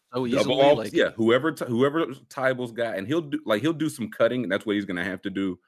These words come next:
Speaker 2: But, yeah, double off Thybulle's guy, make him give it up immediately, and hope that there's, hopefully you can send, like, the double either late enough or randomly enough to confuse them, um, late in the clock. Now, I'm seeing gr-, multiple Philly people,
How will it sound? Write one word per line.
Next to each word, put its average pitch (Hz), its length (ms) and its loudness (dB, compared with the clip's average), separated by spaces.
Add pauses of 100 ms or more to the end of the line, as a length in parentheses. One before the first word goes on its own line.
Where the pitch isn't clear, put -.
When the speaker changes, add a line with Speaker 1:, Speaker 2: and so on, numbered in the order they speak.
(360)
Speaker 2:
But, 85 340 0 (160)
yeah, 113 140 2 (100)
double 120 320 2
off 127 200 2
Thybulle's 104 420 -2
guy, 87 400 0 (380)
make 98 240 -2
him 107 140 0
give 104 200 -2
it 104 80 2
up 101 240 2
immediately, 90 840 -2 (500)
and 82 180 -4
hope 104 300 -4
that 90 220 -2
there's, 87 520 -2 (540)
hopefully 131 320 2
you 113 120 -4
can 98 160 -4
send, 104 360 -2
like, 92 200 -2
the 87 80 -2
double 90 380 0
either 78 220 -6
late 95 260 -2
enough 95 220 -4
or 80 100 -4
randomly 92 580 -2
enough 82 440 -6
to 87 120 -8
confuse 78 580 -10
them, 64 400 -14 (140)
um, 65 340 -8
late 78 220 -4
in 76 60 -8
the 78 80 -8
clock. 62 340 -6 (380)
Now, 101 100 0
I'm 110 100 0
seeing 123 240 2
gr-, 127 200 2
multiple 185 520 2
Philly 156 300 0
people, 107 380 -6